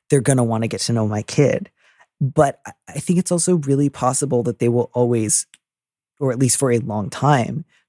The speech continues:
treat your kid like an outsider, like somebody less important, like somebody who's not part of the family. And so I want you to really think about,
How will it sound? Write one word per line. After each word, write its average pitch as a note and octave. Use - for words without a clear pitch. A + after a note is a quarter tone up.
treat -
your A#2+
kid D3
like G2
an A#2
outsider, -
like A#2
somebody A#2
less A2+
important, B2+
like C3+
somebody G#2
who's C#2
not A2+
part A#2
of G#2
the A2
family. -
And C#3
so D3+
I D3+
want F#3+
you G#3+
to F3+
really C#3
think C3+
about, B2